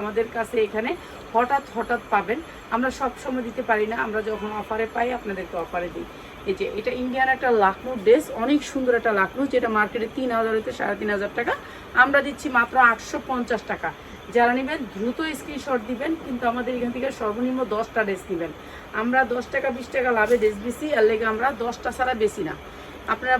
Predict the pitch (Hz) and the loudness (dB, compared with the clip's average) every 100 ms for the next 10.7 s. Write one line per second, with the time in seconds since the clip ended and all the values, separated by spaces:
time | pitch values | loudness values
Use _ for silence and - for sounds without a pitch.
0 | 233 247 285 277 254 - 254 254 233 311 | 2 -6 -4 0 0 0 -2 0 2 2
1 | 294 220 214 226 233 240 240 214 240 226 | 2 2 4 2 2 -2 2 4 2 2
2 | 185 196 196 240 269 247 220 226 196 196 | 0 0 -2 0 2 0 0 -2 -2 -4
3 | 190 190 165 160 - - - - 247 269 | -2 0 0 -4 -6 -14 -8 0 0 4
4 | 269 285 262 269 262 - 302 - 233 302 | 0 0 0 0 -2 -10 -10 2 6 6
5 | - 262 220 - 254 226 233 262 233 226 | 4 0 0 0 -2 0 0 2 2 4
6 | 226 196 190 180 - 285 294 262 - 220 | -2 -2 -6 -8 -8 -10 -10 -8 4 4
7 | 196 170 147 - - - - - 269 277 | 4 -2 -2 -4 -16 -16 -16 -8 -6 -4
8 | 277 240 233 269 254 247 254 226 226 254 | 6 8 8 2 -4 -6 -4 -6 -4 -2
9 | 233 277 - 214 233 233 247 254 262 262 | 0 0 -2 0 2 2 0 -2 0 0
10 | 240 214 233 247 247 214 226 | 4 4 4 2 2 2 -4